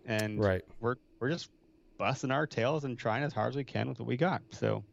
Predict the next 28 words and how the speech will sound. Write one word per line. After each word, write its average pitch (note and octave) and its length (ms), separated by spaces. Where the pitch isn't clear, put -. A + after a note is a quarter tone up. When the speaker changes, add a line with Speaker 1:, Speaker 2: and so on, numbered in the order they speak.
Speaker 1:
we're A#2 200
very A#2+ 240
scrappy. G#2 520
Speaker 2:
Yeah, A2+ 240
but C#3 100
that's F#3+ 200
okay. D3 500
I G#2+ 60
mean, A#2 220
the, G#2 320
like, A2 240
on A2+ 240
talking A#2 240
about G#2 140
the G2+ 80
conservation G2 600
piece F#2+ 220
of F#2 140
it F#2 100
is, F2+ 220
you - 80
know, G#2+ 80
having B2+ 460
only A#2+ 240
four A#2+ 240
of G#2+ 80
you G#2+ 100
guys G2+ 420